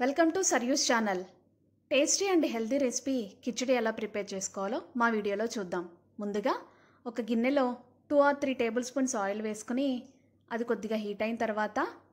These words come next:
ఆవాలు, జీలకర్ర, చిటికెడు పసుపు, సన్నగా చీల్చిన పచ్చిమిర్చి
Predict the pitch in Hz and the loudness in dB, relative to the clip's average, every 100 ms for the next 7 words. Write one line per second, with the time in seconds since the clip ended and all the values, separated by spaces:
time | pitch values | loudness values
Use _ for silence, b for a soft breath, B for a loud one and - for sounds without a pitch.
0 | _ _ _ - 202 202 220 220 220 - | _ _ _ -2 0 4 4 4 0 -2
1 | - _ _ _ _ _ _ _ _ _ | -10 _ _ _ _ _ _ _ _ _
2 | _ _ _ _ 196 202 220 220 226 220 | _ _ _ _ -6 -2 0 0 0 0
3 | 220 220 - _ _ _ _ _ _ _ | 0 -2 -10 _ _ _ _ _ _ _
4 | _ _ _ _ _ _ _ _ _ _ | _ _ _ _ _ _ _ _ _ _
5 | _ - 247 240 214 208 190 214 226 220 | _ -6 -4 -4 -4 -4 -2 -4 -4 -4
6 | 220 - _ _ _ _ _ _ _ _ | -6 -14 _ _ _ _ _ _ _ _
7 | _ _ _ _ _ - 254 254 285 302 | _ _ _ _ _ -4 -2 2 2 2
8 | 285 247 247 269 330 233 - 226 214 - | 0 -2 -2 -2 -2 -6 -6 -6 -6 -6